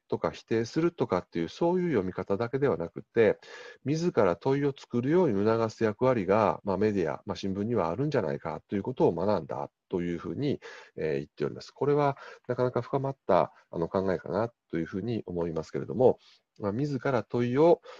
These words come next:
お、持ち続けるということが大事なんだよっていうのが新聞からの真のメッセージではないかというふうに、えー、捉えている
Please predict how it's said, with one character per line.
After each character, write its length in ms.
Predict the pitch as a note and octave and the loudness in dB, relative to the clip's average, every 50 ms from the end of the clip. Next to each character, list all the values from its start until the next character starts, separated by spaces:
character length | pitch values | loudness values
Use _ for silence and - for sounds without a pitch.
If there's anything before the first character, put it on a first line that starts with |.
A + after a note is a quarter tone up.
| - - _ _ | -20 -20 _ _
お、 400 | A2 G#2+ G2 F#2 F2 E2+ D#2+ D#2+ | 0 2 2 4 4 2 2 2
持 160 | E2+ F2+ G2+ | 2 0 -2
ち 120 | - B2+ B2 | -2 -4 -6
続 240 | - - C#3 C#3+ D3 | -6 -6 -8 -8 -2
け 100 | - E3 | 0 2
る 120 | E3 D3+ A#2 | 2 2 2
と 100 | - F2 | 2 0
い 80 | F2 | 0
う 40 | E2+ | 0
こ 120 | - F#2+ | -4 -4
と 100 | - C2+ | -4 -2
が 280 | D2 E2+ F#2+ F#2+ E2 C#2 C2 | -2 0 0 0 -2 -2 0
大 200 | G2+ A2+ A2+ G#2+ | 0 0 0 0
事 100 | G#2+ G2+ | 0 -2
な 100 | F#2 F#2+ | -2 -2
ん 40 | G2+ | 0
だ 80 | G2+ A2 | 0 0
よ 180 | C#3 D#3 D#3 - | 0 0 -2 -4
っ 160 | _ _ _ | _ _ _
て 80 | - | -4
い 120 | A2+ A2+ C3 | -2 -2 -2
う 40 | C#3+ | -2
の 80 | E3 | 0
が 140 | D3+ A#2 F2 | 2 2 0
新 240 | - - - F#2+ F#2 | 0 -2 -4 -4 -2
聞 140 | F#2+ G2+ G#2 | -2 -2 -2
か 120 | - A#2 | -2 -2
ら 60 | G#2+ | -2
の 100 | F#2+ E2+ | -2 -4
真 260 | F2+ - - A3 G3+ | -4 -4 -4 -2 0
の 100 | D#3 F#2 | 0 2
メ 80 | F2 F#2+ | 2 2
ッ 20 | G2+ | 0
セ 180 | - - F2 | 0 0 -2
ー 20 | E2 | -2
ジ 100 | D2+ B1+ | -2 -4
で 80 | - | -6
は 80 | D#2 D2+ | -6 -4
な 120 | D2+ D2+ D2 | -4 -6 -6
い 40 | C#2+ | -4
か 200 | - A#1+ A1+ - _ _ | -4 -4 -4 -6 _ _
と 80 | E2+ | -6
い 80 | E2+ E2 | -4 -4
う 40 | E2 | -4
ふ 100 | F2+ F2 | -6 -6
う 60 | E2+ | -4
に、 240 | - C#3+ C3+ F#2 - - - - - _ | -4 -2 -2 -4 -4 -8 -16 -20 -14 _
え 80 | F#2+ | -12
ー、 40 | E2+ | -6
捉 240 | - D#2+ D2+ D2+ C2+ | -6 -4 -4 -4 -6
え 60 | B1+ | -8
て 100 | - - C2+ | -8 -8 -6
い 60 | D#2 | -4
る 160 | - C3 C#3 | -4 -4 -4